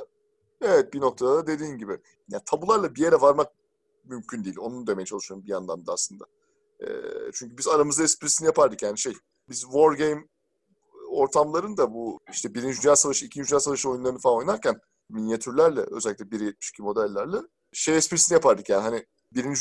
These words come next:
Dünya Savaşı kampanyasını falan oynarken işte atıyorum ki kim Yunanlıları oynayacak ya da ne bileyim işte kim Anzakları oynayacak. Hadi Anzaklar biraz daha sempatiyle karşılanıyor da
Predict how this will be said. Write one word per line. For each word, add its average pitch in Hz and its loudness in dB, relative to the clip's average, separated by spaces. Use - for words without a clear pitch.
Dünya 156 8
Savaşı 151 0
kampanyasını 147 0
falan 151 6
oynarken 175 4
işte - -4
atıyorum 127 -8
ki - -10
kim 160 -6
Yunanlıları 120 2
oynayacak 98 -4
ya 110 -4
da 113 -4
ne 117 -8
bileyim 113 -16
işte - -10
kim 127 -6
Anzakları 120 2
oynayacak. 95 -4
Hadi 104 -6
Anzaklar 117 0
biraz 113 2
daha 120 0
sempatiyle 110 -6
karşılanıyor 147 -6
da 110 -2